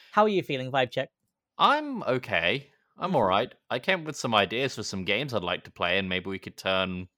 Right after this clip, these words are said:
Speaker 2: one or two of them into a, uh, weekly section.
Speaker 1: Okay, so y-, yeah, you've talked about some games that you've got. So, uh, I guess let's play one of those games now,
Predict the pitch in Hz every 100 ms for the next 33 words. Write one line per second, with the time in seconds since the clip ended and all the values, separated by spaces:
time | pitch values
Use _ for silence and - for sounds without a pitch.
0 | _ 95 98 95 - 101 110 95 90 90
1 | 90 95 90 90 90 90 87 90 - _
2 | _ _ _ 101 - 92 87 127 - 127
3 | 135 _ 170 226 240 135 185 240 - 220
4 | 208 214 254 208 277 254 254 302 - 320
5 | 320 269 254 202 233 214 170 175 165 123
6 | 131 131 123 107 131 110 110 - _ -
7 | - _ - - 185 180 185 196 190 196
8 | 185 214 208 285 - 254 233 - - 254
9 | 262 262 240 233 226 233 220 - 214 208
10 | 196 165 123 123 139